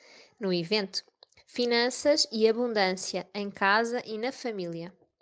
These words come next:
No dia dezoito, presencial, que também pode ser acompanhado online para quem está longe, temos Cuidar dos Meus Filhos com Medicina Integrativa, com a doutora Maria Nunes Abreu e a doutora Carolina Germana. E, por fim,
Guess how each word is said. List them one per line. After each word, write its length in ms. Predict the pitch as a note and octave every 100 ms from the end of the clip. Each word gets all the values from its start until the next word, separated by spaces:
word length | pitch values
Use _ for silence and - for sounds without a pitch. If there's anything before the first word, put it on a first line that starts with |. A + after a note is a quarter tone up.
| _ _ _ _ -
No 80 | A#3
dia 240 | A#3+ C4
dezoito, 560 | A3+ C4 C4 F#3 F3 -
presencial, 680 | F#3 F#3 F#3 F#3 - F#3 F3
que 160 | - -
também 320 | G3+ G#3+ G3+
pode 220 | G3 -
ser 120 | F#3+
acompanhado 680 | F3 F#3 F#3 F#3+ F#3 E3+ E3 -
online 480 | F#3 F3+ E3+ F#3 A#3+
para 140 | G3+
quem 140 | F#3+ F3+
está 220 | - E3+
longe, 560 | E3 E3 E3+ F#3 B3+ - _ - - - _ _ A#3
temos 220 | G#3 G#3
Cuidar 340 | - G#3+ A#3
dos 140 | A3+ A3+
Meus 220 | A3 A3
Filhos 340 | - A3 F#3+
com 160 | - F#3+
Medicina 360 | F#3 - C#4 A#3 F#3+ -
Integrativa, 840 | G#3 G3+ F#3 F3+ - F#3 F#3 C#4
com 100 | B3
a 20 |
doutora 340 | G#3 G#3 G#3 F#3
Maria 320 | F3+ A3 A3
Nunes 280 | G3 G3 G3
Abreu 360 | F3+ F3 F3+
e 80 | F3
a 60 | F3
doutora 320 | F3 F#3+ F3
Carolina 420 | F#3 F3+ F#3 F3+
Germana. 640 | F3+ F3+ F3 D#3+ E3 A#3 - _ _ - - - - _ _ _ G#4
E, 300 | C#4 A3+ A3+
por 120 | D4 D4
fim, 640 | - C#4+ A#3+ G3+ A3+